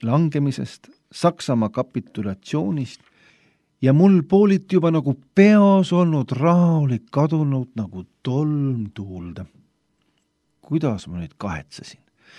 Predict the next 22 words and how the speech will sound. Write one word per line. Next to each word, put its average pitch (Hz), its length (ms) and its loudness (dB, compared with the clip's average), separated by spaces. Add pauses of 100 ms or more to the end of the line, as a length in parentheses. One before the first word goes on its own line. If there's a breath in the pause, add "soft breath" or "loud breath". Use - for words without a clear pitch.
(280 loud breath)
Miks 160 300 -2
ma 135 160 0
ei 110 60 -4
kirjutanud 123 920 0
kirjastusele 95 760 -4
varem, 117 460 -2 (420 loud breath)
juba 127 180 -2
kohe 170 300 0
Rootsi 165 400 -4
tulles? 123 680 -4 (720)
Olin 147 200 4
mõnikord 131 540 0 (100)
tulnud 147 380 -2
sellele 120 340 -2
mõttele, 117 460 -4
kuid 98 260 -10
kahelnud, 135 560 -2
kas - 160 -12 (140)
sellest 127 380 -4
oleks 87 280 -12
mingit 101 360 -8
abi. 131 460 -4